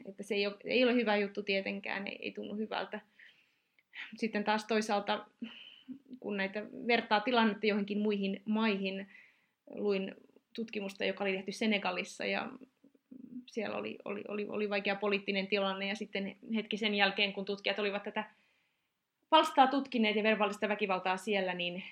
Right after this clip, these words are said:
sitten se sensuroitiin ja, ja hävisi. Että jolla, jo-, jotakin tarvettahan tällaiset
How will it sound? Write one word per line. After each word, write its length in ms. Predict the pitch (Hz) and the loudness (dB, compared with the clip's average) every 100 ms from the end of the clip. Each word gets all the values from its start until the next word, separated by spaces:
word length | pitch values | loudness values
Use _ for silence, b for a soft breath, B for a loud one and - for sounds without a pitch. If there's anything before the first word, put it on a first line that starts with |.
| B | B
sitten 440 | - - - - | -14 -14 -12 -12
se 220 | 202 202 202 - | -10 -10 -12 -12
sensuroitiin 840 | 208 190 202 196 196 - 220 220 | -10 -8 -8 -8 -10 -8 -8 -6
ja, 180 | - - _ - | -8 -10 _ -12
ja 140 | - - | -12 -6
hävisi. 540 | 185 196 196 - 202 b b b b _ - | -6 -4 -6 -8 -12 b b b b _ -18
Että 180 | - | -8
jolla, 240 | 104 98 - | -4 -4 -4
jo-, 380 | 202 - - 214 | -8 -10 -6 -4
jotakin 380 | - 220 220 240 | 0 0 2 6
tarvettahan 640 | 269 254 202 196 190 190 | 8 8 6 0 -2 -4
tällaiset 500 | 180 185 175 175 180 | -2 0 0 -4 -10